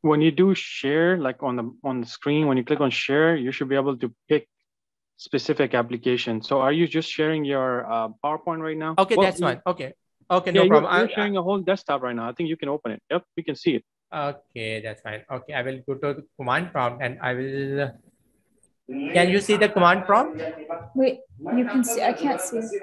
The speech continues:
Speaker 1: No, I cannot see the command prompt. So you, I think you, you have the command prompt open on a second screen. You may have to bring it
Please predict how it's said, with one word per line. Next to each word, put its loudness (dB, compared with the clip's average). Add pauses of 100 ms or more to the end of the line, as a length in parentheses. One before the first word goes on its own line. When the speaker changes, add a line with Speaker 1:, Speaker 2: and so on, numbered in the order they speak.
(420)
Speaker 1:
No, 6
I 4
cannot 2
see -4
the 2
command 0
prompt. -6
So 2
you, -4
I -2
think 4
you, 4
you 2
have 4
the 0
command -2
prompt -2
open -4
on -4
a -6
second -4
screen. -4
You 0
may 0
have 0
to -4
bring 0
it 0